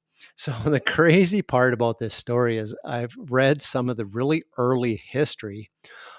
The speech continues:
on Banff National Park. In fact, its original name was Rocky Mountain Park. It's Canada's oldest and first national park. It was originally, uh, established as a tourist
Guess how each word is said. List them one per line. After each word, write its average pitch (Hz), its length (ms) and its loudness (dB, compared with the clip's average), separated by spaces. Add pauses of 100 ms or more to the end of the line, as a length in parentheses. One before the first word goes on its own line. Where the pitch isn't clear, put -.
(120)
on 117 200 0
Banff 113 340 0
National 110 460 -10
Park. 107 440 -4
In 117 60 -12
fact, 117 400 -8 (180)
its - 180 -12
original 151 520 -2
name 120 320 -4
was 107 160 -12
Rocky 110 320 -4
Mountain 117 320 -8
Park. - 380 -12 (340)
It's - 420 -8 (100)
Canada's 113 600 -10 (120)
oldest 151 600 -2 (100)
and 107 160 -16
first 117 300 -6
national 104 500 -12
park. 139 380 -6 (720)
It 123 160 -2
was 113 480 -4 (120)
originally, 135 1120 0 (140)
uh, 113 360 -6
established 120 920 -2
as 120 300 -8
a 113 220 -10
tourist 151 640 -4